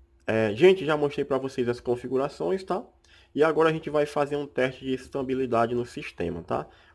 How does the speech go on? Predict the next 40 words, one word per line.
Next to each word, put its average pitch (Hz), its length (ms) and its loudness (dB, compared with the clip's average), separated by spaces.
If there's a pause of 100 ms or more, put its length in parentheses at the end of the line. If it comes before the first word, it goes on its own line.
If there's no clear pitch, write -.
Vou 120 220 6
usar 127 200 4
aqui 120 180 -4
dois 123 200 2
programinhas, 147 540 -2
tá? 107 300 -2
O 104 180 0
aida 123 240 2
sessenta 113 240 0
e - 60 -20
quatro 139 480 -2
e 127 440 -2 (460)
o 117 540 2 (360)
H 110 300 4
W 123 340 4
Monitor, 127 520 -2
tá? 120 160 -2
Pra 120 120 -4
gente 123 160 -6
tá 120 160 2
vendo 120 200 2
aí 113 80 2
a 113 80 2
temperatura 113 720 -2
aí, 92 200 -8 (160)
ok? 175 460 0 (540)
Então, 165 400 4
gente, 120 400 2
é, 98 280 4
já 117 120 2
estou 123 240 2
aqui 120 220 2
com 117 160 0
o 110 40 -4
programa 107 720 0
aida 123 280 2
sessenta 120 180 0
e - 80 -8
quatro 107 340 0
aberto 120 600 -2